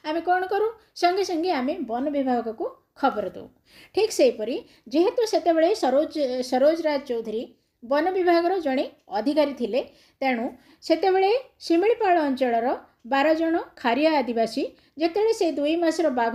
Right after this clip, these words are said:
ଛୁଆଟିକୁ ଦେଖିଥିଲେ, ସେ ସାଙ୍ଗେ ସାଙ୍ଗେ ବନ ବିଭାଗର ଅଧିକାରୀ ସରୋଜ ରାଜ ଚୌଧୁରୀଙ୍କୁ ସେ ବାଘ ଛୁଆଟିକୁ ସେ ଦେଇଥିଲେ। କ୍ଲିୟର?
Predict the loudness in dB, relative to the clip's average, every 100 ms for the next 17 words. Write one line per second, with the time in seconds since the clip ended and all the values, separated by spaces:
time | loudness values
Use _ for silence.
0 | 0 0 -2 -4 -6 -6 -6 -6 -2 -2
1 | -4 _ -4 -2 2 2 0 0 -2 -2
2 | 0 0 0 0 2 2 0 -2 -2 -2
3 | 0 -2 -4 _ -2 2 4 2 2 0
4 | 0 -2 -2 -6 -6 -6 -4 -2 -2 -2
5 | -4 -4 -6 -6 -8 -6 -2 -2 -4 _
6 | _ -8 -8 -8 -14 -16 -20 _ _ _
7 | _ 2 2